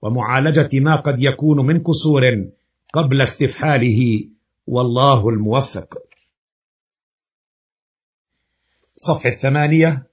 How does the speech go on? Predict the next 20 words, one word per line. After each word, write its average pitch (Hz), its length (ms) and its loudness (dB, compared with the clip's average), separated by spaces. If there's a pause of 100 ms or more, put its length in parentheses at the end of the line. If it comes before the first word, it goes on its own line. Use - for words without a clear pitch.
(160)
المقدمة. 135 760 0 (800)
بسم - 240 -2
الله 151 280 4
الرحمن 143 480 0
الرحيم. 120 600 -2 (540)
الحمد 156 360 0
لله 143 420 4
الذي 135 360 0
أقسم 143 460 0
بالقلم، 117 640 -2 (480)
وعلم 156 480 0
الإنسان 139 720 0
ما 147 200 2
لم 127 200 0
يعلم، 120 520 -2 (400)
والصلاة 139 580 0
والسلام 139 600 0
على 131 320 0
سيد 131 380 0
الخلق 131 360 -2